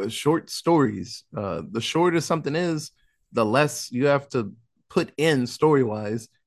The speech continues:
and you'll always get to that point where you're like, "What the fuck did that mean?"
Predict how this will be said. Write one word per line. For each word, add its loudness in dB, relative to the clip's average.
and 0
you'll 4
always 4
get -2
to -6
that 2
point -4
where -2
you're 2
like, -2
"What -6
the 2
fuck 0
did -2
that 2
mean?" -2